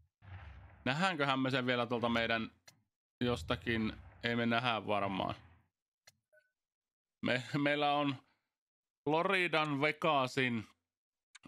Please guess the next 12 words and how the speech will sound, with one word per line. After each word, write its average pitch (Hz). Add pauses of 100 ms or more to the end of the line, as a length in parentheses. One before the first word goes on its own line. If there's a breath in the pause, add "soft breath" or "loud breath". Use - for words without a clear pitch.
(220)
ja 113
oma. 123 (1600)
Eli 110
Vegas, 175 (140)
<laughs> 147
Florida 180
oli 156
koko - (140)
N 175
H 147
L:n 123
kakkonen. 117